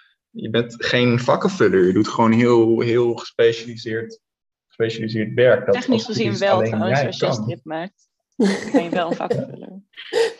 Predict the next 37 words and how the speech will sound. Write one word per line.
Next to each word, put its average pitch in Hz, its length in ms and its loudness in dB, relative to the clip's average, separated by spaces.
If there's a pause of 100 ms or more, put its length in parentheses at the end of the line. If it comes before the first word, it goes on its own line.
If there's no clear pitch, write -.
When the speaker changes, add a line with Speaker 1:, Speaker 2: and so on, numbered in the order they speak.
(140)
Speaker 1:
Ja, 127 300 6
ja, 135 420 0 (220)
<laughs> - 280 -6
panels, 117 440 -2
ja. 104 360 -2 (680)
Nee, 131 240 4
maar 117 300 -2
ja, 113 420 -4 (320)
weet 120 120 -12
je, 120 60 -4
heel 147 140 2
veel - 140 -4
mensen 135 340 0
die 123 460 -8 (300)
zijn 127 320 0
gewoon, 117 720 2 (200)
die 123 320 -4
hebben 131 200 2
gewoon 120 180 -6
blijkbaar 120 320 0
niet 123 220 -2
door 113 420 0
dat, 110 360 -4 (420)
dat 117 240 -4
ze 127 60 -6
echt 127 240 -2
al, 110 460 -2
dat 110 160 -12
ze 113 60 -14
wat 101 180 -4
waard 135 320 -4
zijn, 98 280 -8
dat 98 100 -6
ze - 100 -18
daar 104 160 -4
wat 104 180 -8
voor 107 280 -4